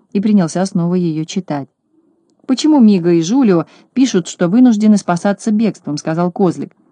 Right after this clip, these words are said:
«Может быть, они заранее узнали, что будет напечатано в газетах,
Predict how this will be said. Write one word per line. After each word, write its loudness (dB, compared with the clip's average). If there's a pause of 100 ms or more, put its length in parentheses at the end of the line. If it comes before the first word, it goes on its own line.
(120)
«Может -2
быть, -4
они -2
заранее 2
узнали, 0 (160)
что -4
будет -4
напечатано -6
в -14
газетах, -2